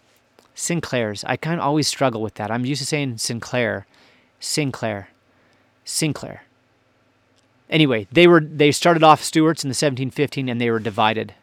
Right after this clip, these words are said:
by the end of it. Um, and the more I read up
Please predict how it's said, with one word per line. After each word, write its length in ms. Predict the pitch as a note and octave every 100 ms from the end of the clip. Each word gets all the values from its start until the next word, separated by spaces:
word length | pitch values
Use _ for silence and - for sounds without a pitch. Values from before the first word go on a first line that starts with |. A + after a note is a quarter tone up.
| _ -
by 120 | A#2
the 120 | A2+
end 100 | A2+
of 80 | G#2+
it. 100 | - _ - - - - - - - -
Um, 580 | D3 B2 A2+ G#2+ G#2 G2+ _ - - _ -
and 400 | D3+ C#3+ C#3 C3+
the 80 | D3
more 180 | G3+
I 60 | F#3+
read 200 | F3 E3+
up 140 | D#3+